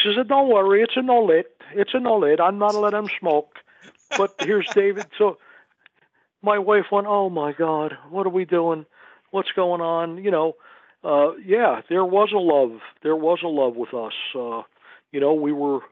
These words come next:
we were together for happy times with our families and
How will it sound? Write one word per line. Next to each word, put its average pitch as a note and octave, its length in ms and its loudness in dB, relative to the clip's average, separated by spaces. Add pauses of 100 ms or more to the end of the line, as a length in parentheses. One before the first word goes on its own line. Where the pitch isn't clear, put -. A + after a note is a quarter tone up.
(120)
we D3 100 -6
were C#3 140 -4
together C#3+ 440 0 (140)
for C3+ 340 0 (380)
happy C#3+ 340 -2
times D#3 520 0
with C#3+ 120 -8
our D#3 140 2
families D3+ 580 -2
and C#3 140 -10